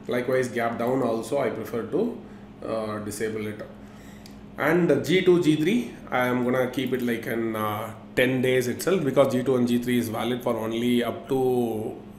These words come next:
two trading sessions. So it's okay to keep it, like, a, at a very minimal number. Uh, same thing goes with, uh, open equal to high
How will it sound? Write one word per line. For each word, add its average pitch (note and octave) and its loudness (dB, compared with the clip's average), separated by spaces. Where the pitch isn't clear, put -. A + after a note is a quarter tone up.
two E3+ 6
trading B2+ 2
sessions. - -2
So C#3 -6
it's B2+ -2
okay B2+ -4
to A#2+ -6
keep B2 -4
it, A#2 -6
like, A2 -6
a, G#2+ -6
at A2 -4
a G#2+ -4
very A2 -2
minimal A#2+ 2
number. A2 -4
Uh, - -2
same D#3+ 0
thing D3+ 4
goes D3+ 6
with, C#3 0
uh, A2+ 0
open C#3+ 2
equal B2 -2
to A#2+ -2
high B2 -2